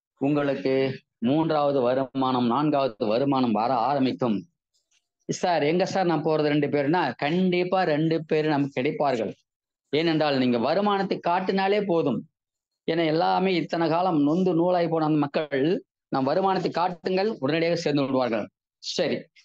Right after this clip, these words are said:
இந்த இடத்துல நீங்க இன்னொரு தியாகம் பண்ணலாம். நீங்க வாங்கக்கூடிய இரண்டாயிரம் ரூபாயை இரண்டு நண்பர்களுக்கு, உங்க சொந்த பந்தத்துக்கு நீங்க உதவி செய்யலாம்.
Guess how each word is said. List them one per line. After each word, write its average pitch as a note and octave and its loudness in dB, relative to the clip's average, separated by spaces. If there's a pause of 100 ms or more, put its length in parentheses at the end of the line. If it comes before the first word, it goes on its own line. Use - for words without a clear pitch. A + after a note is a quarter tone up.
(220)
இந்த A3+ 0
இடத்துல G3+ -2
நீங்க G3+ 0
இன்னொரு A3+ 2
தியாகம் F3+ 0
பண்ணலாம். C3+ -2
நீங்க D#3 0
வாங்கக்கூடிய G#3 0
இரண்டாயிரம் E3+ 0
ரூபாயை C#3+ 0 (300)
இரண்டு A3+ 0
நண்பர்களுக்கு, F#3+ 2
உங்க E3+ 2
சொந்த G#3 0
பந்தத்துக்கு D#3+ -2
நீங்க C#3 2
உதவி F#3 2
செய்யலாம். B2 0